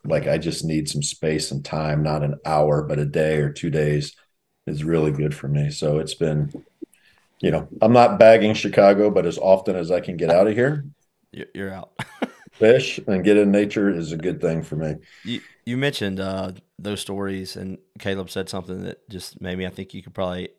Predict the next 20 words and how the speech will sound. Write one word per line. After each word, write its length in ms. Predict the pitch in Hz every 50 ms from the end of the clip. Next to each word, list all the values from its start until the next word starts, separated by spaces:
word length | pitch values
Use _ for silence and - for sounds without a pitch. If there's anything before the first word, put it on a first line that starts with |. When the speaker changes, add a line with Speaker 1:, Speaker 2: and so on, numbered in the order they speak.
| _ _ _ _ _
Speaker 2:
echo 460 | - 95 - - 104 95 90 90 87 - _ _ _ _ _ _ _ _ _ _ _ _ _ _ 98
you 60 | 101
know, 40 | 101
through 200 | 98 107 117 120
those 180 | 120 113 104
stories 380 | - - 107 107 104 101 92 98
of 260 | 92 92 90 87 - _ -
sleeping 320 | - - 98 90 98 92
on 100 | 92 92
an 80 | 90 87
air 120 | 95 95
mattress 440 | 95 92 92 92 - - 90 - -
or 60 | 98
in 60 | 92
the 80 | 90 87
corner 260 | - - 95 98 95
of 80 | 92 92
a 60 | 92
tent 360 | - - 98 95 92 92 - -
and 200 | - 87 87 87